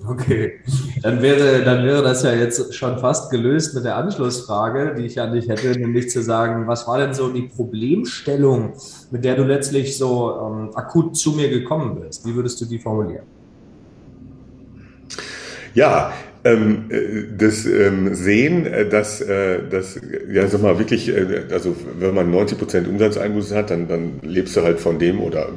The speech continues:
Speaker 2: ähm, investierst in dein Unternehmen von den Reserven. Und das hat ja, ist ja endlich, <laughs> um's mal so zu sagen. Ähm, das geht ja immer eine Zeit lang, ähm, aber irgendwann, ähm, ja, ist, ist, äh, der Punkt gekommen, ich hab auch nicht dran geglaubt, dass es nach Corona irgendwie wieder wie vorher ist.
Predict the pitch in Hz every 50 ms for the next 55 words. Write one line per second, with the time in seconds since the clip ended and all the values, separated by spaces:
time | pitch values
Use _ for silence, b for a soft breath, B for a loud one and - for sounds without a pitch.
0 | 80 - 82 85 85 85 87 85 85 82 82 - - 98 92 95 92 82 82 82
1 | 90 90 - - 80 78 85 90 92 95 92 87 85 82 80 82 78 82 85 90
2 | 107 107 92 80 78 82 - - - - - - - - - 82 - - 87 -
3 | - - 87 80 85 95 104 117 117 - 87 82 - - - - - - - 143
4 | 110 101 - 85 82 82 87 85 - - - 82 82 78 76 80 - B B B
5 | B B B B B B B - 90 87 85 82 - - - - - - - 98
6 | 95 120 113 107 107 110 107 104 104 - - 110 117 113 - 123 117 127 135 139
7 | 131 - 107 110 107 104 110 113 - - - 92 87 92 90 90 - 95 98 95
8 | - 92 92 90 92 90 85 85 87 82 82 90 87 87 85 82 - - 85 80
9 | 76 - - - - - - - - - - 92 90 85 - 90 90 90 92 87
10 | - 107 101 101 101 - 101 104 104 - 95 - 98 104 107 - - 90 90 87
11 | - 87 87 - - 95 82 - 90 - - 92 87 90 - - - 92 - 90
12 | 95 98 92 87 90 87 90 95 95 87 90 90 87 87 82 90 87 92 85 85
13 | 82 85 87 82 - 104 104 101 82 - - 69 - - - -